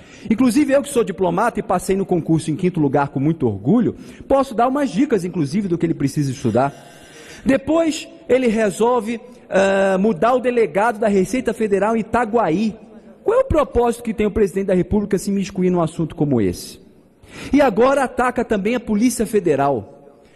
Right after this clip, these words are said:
Ou seja, todas as instituições, inclusive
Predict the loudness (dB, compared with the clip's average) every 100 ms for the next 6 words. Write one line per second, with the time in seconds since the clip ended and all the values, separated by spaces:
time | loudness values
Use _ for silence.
0 | -4 0 2 2 0 0 -8 -12 -20 -20
1 | -6 2 2 4 2 0 0 -2 -4 -4
2 | -4 -2 0 0 0 2 2 2 2 2
3 | 2 2 -2 -2